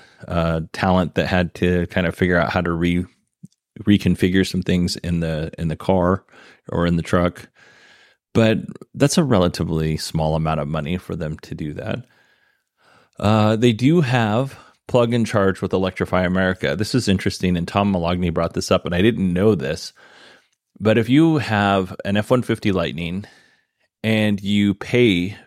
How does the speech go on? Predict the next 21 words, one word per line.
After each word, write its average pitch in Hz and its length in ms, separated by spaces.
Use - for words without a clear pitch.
for 92 420
Electrify 92 520
America's 90 540
membership 92 460
program, 143 460
which 127 300
gi-, 123 140
gives 104 300
you 101 100
cheaper 98 460
charging 82 480
prices, - 640
right? 95 260
So - 80
it's - 140
cheaper 104 300
to 85 300
charge 90 280
up - 160
your 82 80
vehicle. 76 500